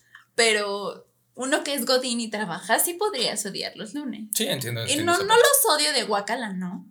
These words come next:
Speaker 1: de que amanezca de malas, no tampoco, pero sí, ya, sí es como que... o sea, como que sí me, me da flojera. O sea,
Speaker 2: Bueno,
Speaker 1: como
Speaker 2: es
Speaker 1: que
Speaker 2: que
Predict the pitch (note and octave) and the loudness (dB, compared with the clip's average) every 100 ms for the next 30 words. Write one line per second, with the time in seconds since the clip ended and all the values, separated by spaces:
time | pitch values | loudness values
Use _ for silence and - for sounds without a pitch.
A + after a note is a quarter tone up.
0 | _ - - G#3 F#3+ F#3+ G3+ A3 A#3+ G#3+ | _ -10 -6 -2 -2 -2 -2 0 0 0
1 | F#3+ F#3 F#3+ E3 E3 - D3 - C4+ - | -2 -2 -4 -8 -10 -10 -10 -4 -4 -6
2 | - - - - C#4+ D4+ - D#4+ C4+ C4+ | -16 -18 -10 2 6 6 6 4 2 0
3 | A#3+ G#3 G#3 A#3 B3 A#3+ - B3 G3 F#3+ | 2 4 4 2 0 0 -2 -4 -4 -6
4 | - - - - - _ _ _ - G#3 | -6 -16 -12 -12 -12 _ _ _ -8 -4
5 | G#3+ F3 F3 G3 F3+ F#3+ G3+ G3+ G#3 F#3+ | 0 -2 -2 -8 -6 -4 -4 -4 -6 -4
6 | G3 G3 G#3 A3 A#3 G3+ F#3 - _ _ | -2 -2 -2 -4 -8 -8 -12 -16 _ _
7 | _ - A3 F3+ C3 B2+ G#3+ D3+ | _ 4 6 8 6 4 4 6